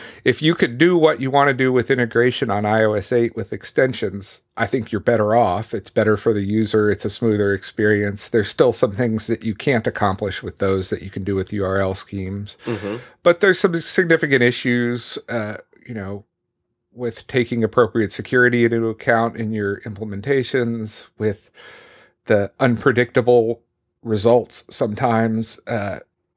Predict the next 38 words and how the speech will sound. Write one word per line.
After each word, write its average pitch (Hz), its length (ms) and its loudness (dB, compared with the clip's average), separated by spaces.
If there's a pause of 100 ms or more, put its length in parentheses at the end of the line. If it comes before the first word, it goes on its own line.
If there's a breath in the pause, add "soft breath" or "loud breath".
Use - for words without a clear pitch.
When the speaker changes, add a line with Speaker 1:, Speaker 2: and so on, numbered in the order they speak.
(180)
Speaker 1:
you 107 120 -12
know, 104 180 0
if 98 140 -6
you 117 80 -6
don't 101 200 -6
string 113 320 0
together 104 360 2
U 107 180 2
R 101 160 2
Ls 101 300 0
right, 104 340 0
they're 104 120 -2
very 113 220 6
difficult 113 520 0
to 120 80 -2
debug 104 680 2
if - 260 -10
people 107 280 -4
are 98 160 -2
actually 98 420 -4
trying 101 380 -2
to 98 100 -6
string 104 300 -2
these 95 240 -6
things 92 320 -6
together. 98 560 -2 (140)
So 196 260 4
it, 196 160 4
it's, 269 240 -2 (480 loud breath)
there's 156 180 4
still 185 200 4
a - 20 8
lot 139 200 8
of 107 100 -6
pain 143 260 0
points 98 340 -8
on 95 220 -4
them. 95 260 -10